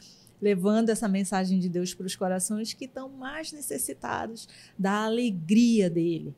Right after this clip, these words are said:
E é isso que a gente quer. Então, muito obrigada mais uma vez e você sabe que eu e você nos vemos no próximo Cristocast.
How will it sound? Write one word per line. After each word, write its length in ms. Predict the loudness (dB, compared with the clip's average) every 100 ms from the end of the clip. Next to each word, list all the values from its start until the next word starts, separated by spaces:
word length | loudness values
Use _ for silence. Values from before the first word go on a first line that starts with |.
| _ _ _ -4
E 80 | 2
é 80 | 4
isso 240 | 4 2
que 80 | 0
a 40 | 2
gente 300 | 2 0 -2
quer. 240 | -6 -8 _ _ _ 0
Então, 520 | 2 4 2 2 -6 _ -6
muito 240 | -4 0
obrigada 680 | 0 2 4 4 6 4 0 -4
mais 240 | -4 -2
uma 200 | 2 2
vez 320 | 2 0 -2 -4
e 40 |
você 280 | -6 -4 -4
sabe 380 | -2 -2 -2 -4
que 280 | -4 -2 0
eu 160 | 0
e 40 | 0
você 580 | -4 -4 -2 -2 -2 -4 -18 _
nos 200 | -2 2 4
vemos 440 | 6 6 4 2
no 140 | -2
próximo 520 | 0 2 2 2 0 0
Cristocast. 920 | 0 -2 0 -2 -4 -10 -12 -14 -16